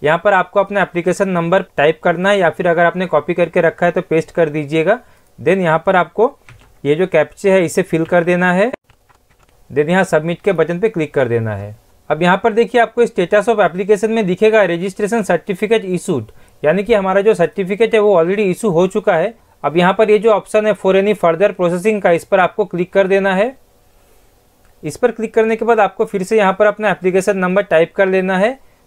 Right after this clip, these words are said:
then यहाँ proceed पे click कर देना है। अब आपने अपना जो भी password बनाया था उस password को यहाँ पर type कर दीजिएगा।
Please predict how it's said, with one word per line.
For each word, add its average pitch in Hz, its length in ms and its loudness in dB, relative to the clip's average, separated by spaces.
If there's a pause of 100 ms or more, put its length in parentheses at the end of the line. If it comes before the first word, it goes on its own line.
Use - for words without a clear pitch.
(140)
then 170 180 2
यहाँ 196 180 2
proceed 175 400 -2
पे 226 120 2
click 170 300 -6
कर 151 120 2
देना 120 260 -4
है। 104 240 -8 (460)
अब 165 80 2
आपने 190 260 0
अपना 220 240 0
जो 170 220 0
भी 202 180 0
password 196 420 0
बनाया 175 380 0
था 180 180 0 (220)
उस 190 160 -4
password 175 400 0
को 220 120 -2
यहाँ 180 240 0
पर 214 80 2
type 165 320 0
कर 190 140 0
दीजिएगा। 180 480 0